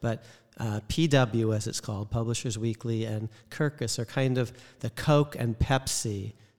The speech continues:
uh, respectively, of the industry, and, and the signals that they send,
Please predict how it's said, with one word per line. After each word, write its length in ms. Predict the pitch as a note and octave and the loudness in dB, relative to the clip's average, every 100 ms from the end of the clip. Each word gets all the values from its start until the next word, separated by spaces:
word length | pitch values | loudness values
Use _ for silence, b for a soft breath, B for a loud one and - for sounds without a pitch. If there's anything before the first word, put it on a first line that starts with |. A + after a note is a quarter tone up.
| - | -8
uh, 140 | G#2 | -4
respectively, 880 | G#2+ A2+ - A#2+ A#2+ A#2+ G#2+ A2 A2 | -2 -2 0 0 0 -4 -2 -2 -2
of 300 | - A2+ G#2+ | -2 -2 0
the 140 | A#2+ | 0
industry, 580 | A#2 A2 A2 - A#2 A2+ | 0 0 -2 -2 -2 0
and, 180 | A2 A2+ - B B - | 0 -2 -6 B B -4
and 320 | A#2 A#2+ A2+ | 0 2 0
the 80 | A2+ | -2
signals 520 | - E3 D#3 E3 D#3 | 0 2 4 4 4
that 120 | C3 | 2
they 160 | - B2+ | 2 2
send, 560 | B2 - A#2+ A#2 A#2+ | 2 2 2 2 0